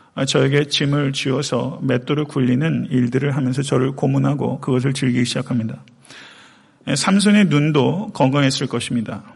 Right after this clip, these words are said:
그런데 삼손의 문제는 그 눈으로 잘못 보는 것이었습니다.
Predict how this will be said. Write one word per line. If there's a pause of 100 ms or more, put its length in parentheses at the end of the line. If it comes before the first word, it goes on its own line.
(240)
그런데
삼손의
문제는
그
눈으로
잘못
보는
것이었습니다.